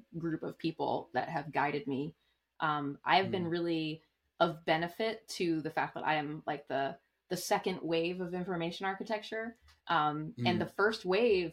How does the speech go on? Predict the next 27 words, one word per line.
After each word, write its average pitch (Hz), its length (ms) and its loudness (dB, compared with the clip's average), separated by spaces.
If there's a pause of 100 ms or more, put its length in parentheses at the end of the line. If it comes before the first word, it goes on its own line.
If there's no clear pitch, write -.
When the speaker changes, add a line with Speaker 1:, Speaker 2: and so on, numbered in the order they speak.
(120)
Speaker 1:
is, 165 300 -2
is 165 140 -2
all 160 220 2
people 165 360 -2
that 151 240 -2
I 156 420 0
have 156 140 -10
had 147 260 -2
the 147 260 -4
opportunity 151 540 -4
to 151 140 -6
meet 151 320 -4
and 143 180 -6
know, 185 340 -2 (420)
um, 147 300 2
many 180 280 4
of, 180 180 0 (100)
of 156 140 -2
whom 165 220 -2
have 156 140 -4
taken 156 280 -4
personal 147 320 -8
interest 151 380 -8
in 190 80 -2
me 208 340 -4
as, 160 340 -2
like, 147 280 -6